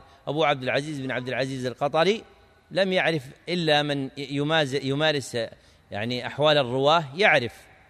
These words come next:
يعرف أن هذا المقصود به فلان ابن فلان. فمثلًا، أحد علماء المغرب أسند حديثا في كتاب طبعه في حياته، قال فيه: "أخبرنا أبو،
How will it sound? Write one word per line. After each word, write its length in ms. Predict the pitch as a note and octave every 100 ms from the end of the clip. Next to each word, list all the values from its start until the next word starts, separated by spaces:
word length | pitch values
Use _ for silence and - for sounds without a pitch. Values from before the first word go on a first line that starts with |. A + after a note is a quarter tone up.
| _ _ _ -
يعرف 300 | C#3+ E3 C#3+
أن 160 | D3 C#3
هذا 240 | C3+ D3+
المقصود 400 | C#3 C3 - D#3+
به 340 | C3 D3 E3 E3
فلان 340 | C3 B2+ D3 D#3+
ابن 180 | C#3 B2+
فلان. 320 | C3 B2+ A2+ - _ -
فمثلًا، 480 | E3 D#3 D#3+ D3+ C3+ _ _ _ -
أحد 280 | C#3+ C3+ B2+
علماء 360 | C#3 C#3+ D3+ C#3
المغرب 420 | C#3 C#3+ D#3 D#3+ -
أسند 360 | D#3+ D#3 C#3
حديثا 380 | C3 C#3+ D3+ C#3
في 120 | B2+
كتاب 500 | B2+ C3 D3 C#3 D3 C#3+ _ _ _ -
طبعه 400 | D#3 C3+ C#3+ C3+
في 140 | C#3
حياته، 520 | B2 C#3+ B2+ B2 A#2 -
قال 220 | D#3+ D3
فيه: 280 | D#3+ D#3+ C3
"أخبرنا 640 | C#3 E3 D#3+ D3 D#3 F3+ - - _ _ _ _ -
أبو، 420 | C#3+ C#3+ C#3+ D3